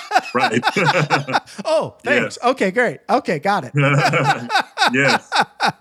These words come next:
Speaker 1: Yeah.
Speaker 2: Anyway,
Speaker 1: Yeah.
Speaker 2: so, all right, so let's move on.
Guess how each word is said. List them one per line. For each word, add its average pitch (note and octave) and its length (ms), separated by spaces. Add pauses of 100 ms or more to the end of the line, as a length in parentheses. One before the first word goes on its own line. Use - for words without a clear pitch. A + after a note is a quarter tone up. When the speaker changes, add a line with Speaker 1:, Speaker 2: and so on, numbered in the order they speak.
(220)
Speaker 1:
Yeah. G#2+ 480 (480)
Speaker 2:
Anyway, B2 420 (320)
Speaker 1:
Yeah. F3+ 120
Speaker 2:
so, A3+ 220
all A#3 180
right, F3 280
so F3+ 340 (460)
let's G#3 360
move A#3+ 260
on. D#3 500